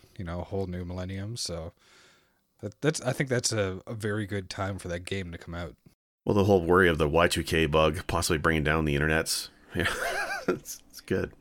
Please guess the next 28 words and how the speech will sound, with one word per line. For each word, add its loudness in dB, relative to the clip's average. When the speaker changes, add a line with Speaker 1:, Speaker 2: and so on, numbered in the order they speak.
Speaker 1:
Yeah. -2
Speaker 2:
So, 4
o-, 2
okay, 4
so 4
I 8
liked 6
it 4
'cause 4
the 6
R 6
P -2
G 2
stuff 2
and 2
the 0
stealth 2
elements, 0
but 0
I 0
think -2
you 2
didn't 4
like 0
that 0
kind 2
of 0
stuff? -4